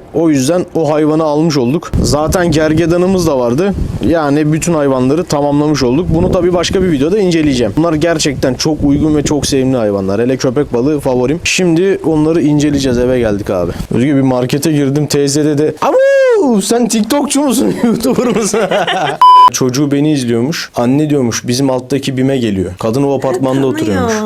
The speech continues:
Speaker 1: Aynen. Çocuğu beni tanıyormuş. O da izliyor tabii Halil'i. "Bizim oğlanda da çok araba birikti." dedi. "Otuz beş tane oldu." dedi.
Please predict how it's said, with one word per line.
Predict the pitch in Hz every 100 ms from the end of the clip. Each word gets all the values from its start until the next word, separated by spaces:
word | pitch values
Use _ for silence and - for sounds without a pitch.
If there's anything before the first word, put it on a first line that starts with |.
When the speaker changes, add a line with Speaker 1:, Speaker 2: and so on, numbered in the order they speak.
| 214 226 -
Speaker 1:
Aynen. | 104 107 98 - -
Çocuğu | 131 135 180 160
beni | 143 117
tanıyormuş. | 110 127 160 190 - -
O | 135 151
da |
izliyor | 143 131 123 113
tabii | 110 110
Halil'i. | 110 117 156 165 370
"Bizim | 151 175 180
oğlanda | 165 165 175 180 165
da |
çok | 156 170 147
araba | 143 151 151
birikti." | 143 120 - 113
dedi. | 107 117
"Otuz | 120 160 139
beş | 180 156
tane | 160 143
oldu." | 143 117 107
dedi. | 92